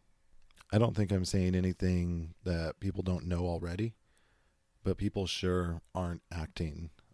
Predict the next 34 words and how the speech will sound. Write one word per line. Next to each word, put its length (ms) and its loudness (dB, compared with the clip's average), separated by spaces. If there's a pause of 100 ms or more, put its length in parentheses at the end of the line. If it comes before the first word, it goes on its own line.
(100)
like 220 -2
they 120 -2
understand 460 -2
that 160 -4
concept. 720 -6 (640)
I 120 2
feel 180 2
like 160 2
I'm 100 4
just 200 2
seeing 200 4
a 80 4
bunch 300 0
of 140 2
anger 520 4 (800)
and 340 6
a 40 4
bunch 260 6
of 180 4
hate 360 4 (180)
towards 380 6
other 220 4
people 460 2 (600)
because 600 4 (540)
we're 160 8
all 180 8
out 220 4
here 460 2 (200)
trying 280 2
to 80 -2
protect 420 -2
our 100 2
own 200 0
interests. 600 -8